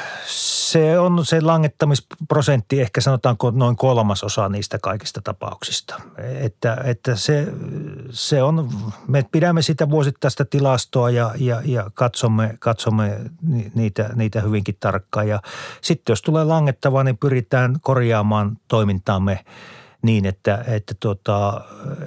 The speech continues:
että se ko-, korjaantuu sen langettavan mukaisesti. Ja, ja, ja tota, hyvin tarkalla – korvalla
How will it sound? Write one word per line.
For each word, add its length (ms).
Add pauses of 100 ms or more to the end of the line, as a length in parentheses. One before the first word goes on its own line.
(100)
että 260
se 160 (100)
ko-, 120
korjaantuu 560
sen 220
langettavan 720
mukaisesti. 840
Ja, 200
ja, 220
ja 140
tota, 240
hyvin 320
tarkalla – 680 (1160)
korvalla 560